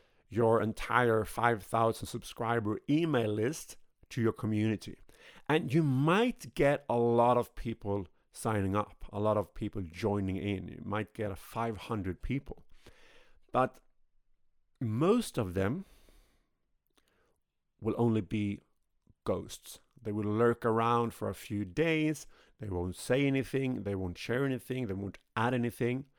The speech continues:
And then they will just start sho-, stop showing up. So what you want is a small group of people, maybe ten, twenty people,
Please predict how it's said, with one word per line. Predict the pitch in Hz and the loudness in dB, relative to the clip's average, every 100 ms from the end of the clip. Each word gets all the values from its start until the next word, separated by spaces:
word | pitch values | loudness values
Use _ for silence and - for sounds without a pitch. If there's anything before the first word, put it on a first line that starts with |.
| _ _ _ _ - | _ _ _ _ -2
And | 110 | 2
then | 117 127 120 123 - _ _ _ _ _ _ _ - - | 6 6 4 0 -6 _ _ _ _ _ _ _ -12 -2
they | 107 107 | 2 2
will | 90 104 101 101 - _ _ _ _ _ _ _ _ - | 2 0 0 -2 -6 _ _ _ _ _ _ _ _ -10
just | 113 104 - | -4 -4 -6
start | - - - 104 101 | -10 -10 -6 -6 -6
sho-, | - 110 - | -6 -6 -6
stop | - - 113 | -2 0 0
showing | - 107 92 90 | -2 -4 -2 -6
up. | - - - - _ _ _ _ _ _ _ _ _ _ _ _ _ _ _ | -8 -14 -16 -18 _ _ _ _ _ _ _ _ _ _ _ _ _ _ _
So | - 117 - | -2 -2 0
what | 120 135 | -2 -2
you | 135 | -2
want | 123 196 180 185 - | 2 2 2 -2 -6
is | 123 | -6
a | 107 | -6
small | - - - 160 180 220 | -10 -10 -6 -2 2 4
group | 185 113 - | 4 0 -4
of | 107 | -10
people, | - 104 - 185 - - - _ | -8 -8 -6 -10 -12 -20 -20 _
maybe | 107 101 95 98 90 _ _ | -6 -4 -2 -4 -6 _ _
ten, | - 120 120 123 - | -6 -2 -2 -6 -8
twenty | - 123 | -4 -2
people, | 123 - - - | -2 -6 -4 -8